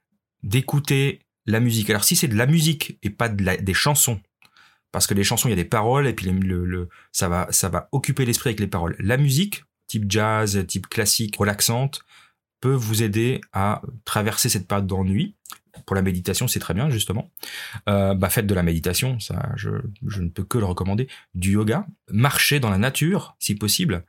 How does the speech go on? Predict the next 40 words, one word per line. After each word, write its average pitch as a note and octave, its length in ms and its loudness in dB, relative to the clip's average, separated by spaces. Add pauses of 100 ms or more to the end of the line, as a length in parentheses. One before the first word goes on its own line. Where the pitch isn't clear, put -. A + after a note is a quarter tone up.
Simplement F3 480 4
prendre C#3+ 300 2
un G#2 100 2
thé G3 220 0
chaud G#3+ 340 2
et B2 120 0
puis B2 160 -2
laisser C3+ 320 2
son C3 180 2
esprit B2+ 300 0
divaguer, D3 400 2
juste D3 220 0
ne B2+ 40 2
rien D3+ 180 2
faire, A#2+ 300 0
euh, F#2+ 140 2
je, F2+ 160 -2
déguster A2+ 420 0
son C#3 160 2
thé. G#2 300 -4 (180)
Le B2 160 4
rituel C#3 580 2
permet C#3 340 2
de G#2+ 120 0
créer B2+ 240 0
ce B2+ 120 2
déclic A#2 420 -2
qui - 100 -2
va F#2 120 -2
permettre B2 440 0
de G2 80 -2
débrancher G2+ 600 0
votre G2 260 -2
cerveau. F2 540 0 (440)
On G#2 120 2
le A#2 80 4
met C3+ 280 2
ainsi - 400 2
en G#2 100 2
mode A#2+ 380 2